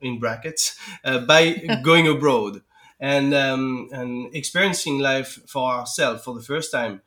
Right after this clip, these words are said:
Speaker 1: Uh, personally, I, I just took my backpack and I went to Ireland. And that's where I learned to speak English, but that's also where, where I learned how to live as a, a single person that had to look after himself.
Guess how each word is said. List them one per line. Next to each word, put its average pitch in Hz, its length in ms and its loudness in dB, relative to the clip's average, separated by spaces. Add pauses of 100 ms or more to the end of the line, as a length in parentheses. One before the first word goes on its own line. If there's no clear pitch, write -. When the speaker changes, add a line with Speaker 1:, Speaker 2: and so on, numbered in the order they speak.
(260)
Speaker 1:
Uh, 117 260 -4 (200)
personally, 190 720 -2
I, 143 380 -2 (200)
I 131 120 -8
just 143 240 -8
took 220 120 -6
my 147 140 2
backpack 131 460 0
and 135 120 -4
I 120 60 -2
went 120 280 -4
to 131 100 -4
Ireland. 117 580 -2 (320)
And 120 500 -2
that's 165 220 0
where 160 120 2
I 139 100 2
learned 127 440 -2
to - 80 -16
speak 117 280 -12
English, 196 420 -4
but 120 160 -12
that's 131 240 -4
also 139 300 -6
where, 127 260 -2 (220)
where 127 200 -8
I 117 180 -2
learned 127 280 -2
how 135 240 -4
to 131 160 -10
live 139 340 -2 (320)
as 123 300 -2
a, 113 220 -4
a 117 100 -12
single 139 380 0
person 202 640 0 (300)
that 131 200 -2
had 135 240 -2
to 135 100 -8
look 143 240 -4
after 139 240 -4
himself. 127 560 -2